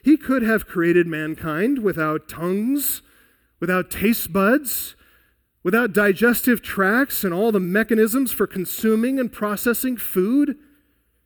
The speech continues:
but he didn't. He gave us the sensation of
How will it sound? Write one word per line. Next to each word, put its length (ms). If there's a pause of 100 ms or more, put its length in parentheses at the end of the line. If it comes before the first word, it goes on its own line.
(360)
but 100
he 60
didn't. 500 (1160)
He 500 (320)
gave 280
us 200
the 140
sensation 800
of 180